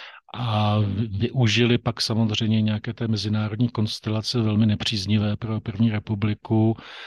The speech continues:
a vznikl tam režim, který tam vznikl, no a ten potom se stal vazalem nacistické Třetí říše a tudíž jako vazal pak poslal někam armádu, ale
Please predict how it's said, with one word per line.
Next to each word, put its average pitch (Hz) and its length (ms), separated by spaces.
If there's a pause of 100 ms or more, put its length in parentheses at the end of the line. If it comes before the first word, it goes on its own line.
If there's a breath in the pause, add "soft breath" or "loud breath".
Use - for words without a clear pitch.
(260 loud breath)
a 107 280
vznikl 110 480
tam 113 220
režim, 107 300
který 107 260
tam 120 220
vznikl, 107 500
no 110 140
a 107 40
ten 104 200
potom 104 640 (220)
se - 200
stal 113 260
vazalem 107 880
nacistické 107 800
Třetí 117 400
říše 110 420
a 120 60
tudíž 104 400
jako 113 220
vazal 104 380
pak 113 160
poslal 104 420
někam 110 280
armádu, 98 540
ale 104 180